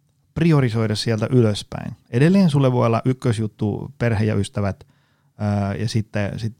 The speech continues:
sit voi olla tosi tärkeä juttu vaikka työ. Ja, mut,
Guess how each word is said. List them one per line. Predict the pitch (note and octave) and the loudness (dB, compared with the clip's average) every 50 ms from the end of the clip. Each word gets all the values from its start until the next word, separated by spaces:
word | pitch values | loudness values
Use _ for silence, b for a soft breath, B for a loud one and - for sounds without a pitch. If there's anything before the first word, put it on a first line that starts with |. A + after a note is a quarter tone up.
| - - - | -12 -12 -10
sit | A2 A#2 A2+ A2+ | -8 -8 -4 0
voi | A2+ A2+ | 0 2
olla | A2+ G#2+ G#2+ | 2 0 2
tosi | - B2 A#2 B2+ | 2 2 2 2
tärkeä | A#2 A#2+ A2+ A2 A2 G#2+ | 2 0 0 0 0 -2
juttu | G#2 - - | -2 -2 -4
vaikka | G#2 F#2+ - | -6 -8 -8
työ. | G2 - - A#2+ A#2 A2 G#2+ G#2 G2 b b b b b b b b _ _ - | -8 -4 -2 0 2 2 2 0 -2 b b b b b b b b _ _ -12
Ja, | A2 - - | -12 -8 -4
mut, | A2 A#2 A2 | -2 -4 -4